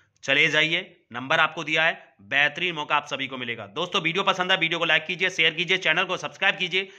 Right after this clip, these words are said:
मिलते हैं आपसे बहुत जल्द एक वीडियो में, तब तक के लिए दोस्तों, जय हिंद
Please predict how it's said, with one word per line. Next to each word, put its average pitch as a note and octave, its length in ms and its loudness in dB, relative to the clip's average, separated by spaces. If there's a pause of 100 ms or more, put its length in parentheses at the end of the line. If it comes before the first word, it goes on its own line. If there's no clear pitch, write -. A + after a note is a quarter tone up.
(220)
मिलते C3 180 -4
हैं F3 40 4
आपसे F3 160 0
बहुत E3 160 0
जल्द E3+ 140 0
एक E3 100 4
वीडियो E3 220 -4
में, E3+ 220 -2
तब B2+ 80 -6
तक - 160 -8
के E3+ 60 0
लिए E3+ 100 2
दोस्तों, E3+ 540 -6 (100)
जय D#3 200 4
हिंद E3+ 180 2